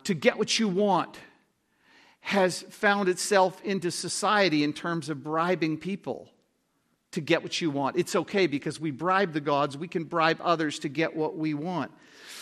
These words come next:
Well, so in the area of rig-, religion and faith, there remains a lot of questions. Can you have any certainty about faith?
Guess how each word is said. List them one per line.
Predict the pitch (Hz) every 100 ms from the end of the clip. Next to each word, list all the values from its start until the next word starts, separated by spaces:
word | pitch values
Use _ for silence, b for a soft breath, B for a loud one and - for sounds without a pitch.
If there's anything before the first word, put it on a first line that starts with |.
| B B B B
Well, | 220 220 208 - - 151 B 190 311 480 370
so | - 240 247
in | 214
the | 226 233
area | 262 240 208
of | 180
rig-, | 277 226 220
religion | 190 202 208 262 196 160 143
and | 156
faith, | - 247 240 151 139 -
there | 196
remains | - - 208 226 269 214
a |
lot | 233 214 196
of |
questions. | - 269 - 180
Can | - 226 240
you | 294
have | 269 269 247
any | 240
certainty | - - 269 277 233 214 175
about | 151 143 151
faith? | - 127 113 -